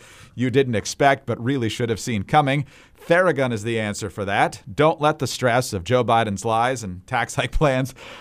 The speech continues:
uh, or other stresses of daily life weigh on your body. So whether you're an elite athlete or someone like us just trying to make it through the day tension-free,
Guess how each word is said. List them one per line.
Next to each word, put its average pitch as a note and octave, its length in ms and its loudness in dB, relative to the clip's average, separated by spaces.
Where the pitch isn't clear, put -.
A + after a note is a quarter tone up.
uh, B2 380 6
or C3+ 180 6
other D#3+ 180 6
stresses A#2 420 2
of F#2+ 80 -6
daily A2 260 2
life A2 320 2
weigh A#2+ 240 4
on A2+ 180 2
your A2+ 120 2
body. A2+ 340 4
So G#2+ 180 -2
whether A#2 220 4
you're A#2 140 4
an G#2+ 80 4
elite G2+ 280 0
athlete F3 460 2
or A2 80 0
someone A#2+ 300 -4
like G#2 180 -2
us D3+ 240 2
just - 240 -4
trying D3+ 220 4
to D3+ 40 0
make C3+ 220 2
it C3 100 0
through B2+ 140 -2
the A2 80 0
day B2+ 220 4
tension-free, C#3 840 0